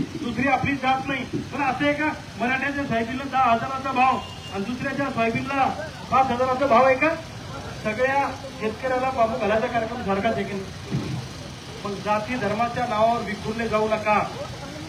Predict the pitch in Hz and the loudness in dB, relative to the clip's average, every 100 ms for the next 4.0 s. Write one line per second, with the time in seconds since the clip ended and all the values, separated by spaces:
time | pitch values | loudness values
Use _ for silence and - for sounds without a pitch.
0 | - - - 196 196 226 220 220 233 - | -12 -10 -4 -4 6 6 8 8 8 8
1 | - - - - - - - - - 190 | -2 -10 -12 -12 -14 -12 -12 -12 -4 -2
2 | 208 247 247 233 277 226 311 339 320 294 | -2 0 2 2 0 -2 6 8 8 6
3 | 262 277 269 - 262 247 233 233 226 | 2 0 -2 -2 2 4 4 8 8